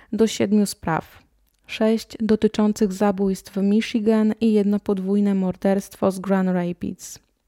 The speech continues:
Obrońcy będą grać na emocjach, będą grać na uczuciach ławników,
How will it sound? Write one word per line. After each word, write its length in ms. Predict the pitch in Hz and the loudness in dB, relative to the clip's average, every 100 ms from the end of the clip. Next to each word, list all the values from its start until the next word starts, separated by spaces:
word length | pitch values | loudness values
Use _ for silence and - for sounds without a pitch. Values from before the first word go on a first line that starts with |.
| _ - - - - - - _ | _ -20 -20 -20 -20 -20 -20 _
Obrońcy 440 | 202 226 262 - | 2 4 4 2
będą 320 | 240 233 226 | 2 4 4
grać 260 | 214 214 - | 4 2 2
na 140 | 208 | 0
emocjach, 640 | 214 196 170 - 185 170 175 | 2 2 0 -2 -4 -2 0
będą 320 | 180 180 180 | 0 2 0
grać 240 | 180 185 - | 0 -2 -2
na 120 | 185 | -2
uczuciach 540 | 202 226 214 208 196 | 0 2 2 0 2
ławników, 760 | 208 202 202 196 - 196 185 | 0 2 0 -2 -2 -2 -4